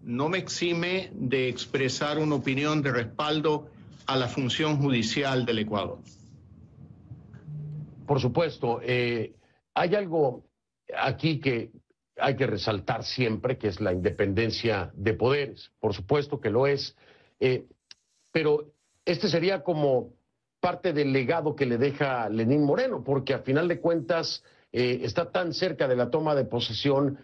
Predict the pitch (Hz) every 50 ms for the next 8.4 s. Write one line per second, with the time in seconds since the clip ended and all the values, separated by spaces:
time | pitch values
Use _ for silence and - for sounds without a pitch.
0 | - - - - _ - 175 165 - 160 147 - 165 160 - - 135 143 151 151
1 | 143 160 151 143 139 135 - - 180 185 170 151 139 123 143 147 151 160 151 -
2 | - 135 127 143 156 151 147 156 156 120 151 143 - 123 110 - 120 113 123 139
3 | 147 143 113 - - 117 117 135 147 147 139 127 120 107 - - - - - -
4 | - 120 120 123 123 113 104 - 160 156 151 143 131 123 104 - - - - _
5 | - 120 131 143 143 143 - 151 - - 147 143 135 - 156 147 - _ _ _
6 | _ _ _ _ _ - 147 131 - 220 220 196 - - 156 147 160 180 170 180
7 | 135 147 131 139 151 156 147 131 151 151 147 143 - - 120 117 107 127 147 143
8 | 143 131 135 131 123 101 -